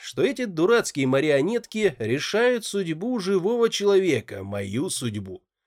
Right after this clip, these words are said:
и вовсе даже не картонную. «Кадет Румянцев, встать!»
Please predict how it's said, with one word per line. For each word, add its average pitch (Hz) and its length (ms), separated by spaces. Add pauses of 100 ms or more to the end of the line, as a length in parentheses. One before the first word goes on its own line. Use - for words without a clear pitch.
(340)
и 113 80
вовсе 202 400
даже 156 380
не 139 120
картонную. 120 760 (1400)
«Кадет 156 460
Румянцев, 240 760
встать!» - 640